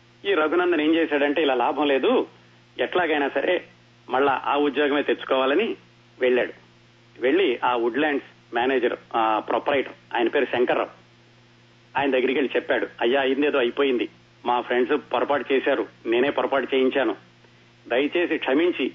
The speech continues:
నాకు మళ్ళా మీరు నాకు రిసెప్షనిస్ట్ ఉద్యోగం ఇవ్వాలి రాత్రిపూట" అని ఆ శంకర్రావుని బతిమాలాడు. ఆయన ఏం చెప్పాడంటే, "పదిహేను రోజుల పాటు ఈ మెట్ల మీద కూర్చో నువ్వు, అప్పుడు ఆలోచిస్తానన్నాడు." అది కూడా భరించి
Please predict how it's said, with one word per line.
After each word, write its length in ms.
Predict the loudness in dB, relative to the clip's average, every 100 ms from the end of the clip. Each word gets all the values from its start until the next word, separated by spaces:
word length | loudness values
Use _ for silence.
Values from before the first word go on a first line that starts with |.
| -2
నాకు 240 | 0 0
మళ్ళా 240 | 0 0 0
మీరు 220 | 0 0
నాకు 240 | 0 0
రిసెప్షనిస్ట్ 520 | 0 0 -2 -2 0
ఉద్యోగం 260 | 0 2 0
ఇవ్వాలి 240 | 0 0
రాత్రిపూట" 480 | -2 -4 -4 -2 -2
అని 200 | 0 -2
ఆ 120 | -2
శంకర్రావుని 480 | -2 0 0 0 0
బతిమాలాడు. 480 | -2 -2 -2 -2 -4 -10 -20 -20 -20 _ _ _ _ _ _ _ _ -8 -2
ఆయన 140 | 0
ఏం 120 | 2
చెప్పాడంటే, 760 | 0 0 0 0 0 0 -2 -6 -12 _ _ _ _ -4
"పదిహేను 400 | -2 0 0 0
రోజుల 320 | 0 0 -2
పాటు 400 | 0 -2 -2 -6 -8 -6
ఈ 80 | -2
మెట్ల 360 | 0 0 0
మీద 140 | 0 0
కూర్చో 340 | -2 -2 0
నువ్వు, 180 | 0 0 -4 _ _ -8
అప్పుడు 280 | -4 -2 0
ఆలోచిస్తానన్నాడు." 840 | 0 0 -2 -4 -2 0 2 0 -4 -20 _ _ _ -20 _ -8
అది 160 | -4 0
కూడా 200 | 0 0
భరించి 580 | 0 0 0 0 0